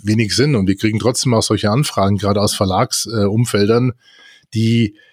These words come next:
wirklich sagen, „Ja Mensch, wir schreiben ja so viel, ähm, können wir das nicht automatisch vertonen lassen?“ Und da gab's früher schon so Tools wie Readspeaker oder so.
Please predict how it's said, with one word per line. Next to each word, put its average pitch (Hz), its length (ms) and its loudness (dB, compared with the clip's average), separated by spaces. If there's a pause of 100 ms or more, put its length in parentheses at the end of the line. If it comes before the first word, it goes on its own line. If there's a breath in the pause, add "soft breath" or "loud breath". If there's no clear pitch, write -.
(200 soft breath)
wirklich 123 280 0
sagen, 107 240 2
„Ja 113 100 2
Mensch, 127 240 0
wir 110 80 4
schreiben 151 380 2
ja 123 140 4
so 98 120 0
viel, 139 560 0
ähm, 113 300 0
können 120 160 0
wir 123 60 0
das 117 120 0
nicht 120 160 -2
automatisch 117 540 -2
vertonen 135 480 0
lassen?“ 95 320 -4
Und 92 80 -2
da 90 80 -4
gab's 101 320 -2
früher 131 340 2
schon 113 240 0
so 110 180 2
Tools 127 380 0
wie 110 120 2
Readspeaker 110 800 0
oder 95 140 2
so. 101 320 2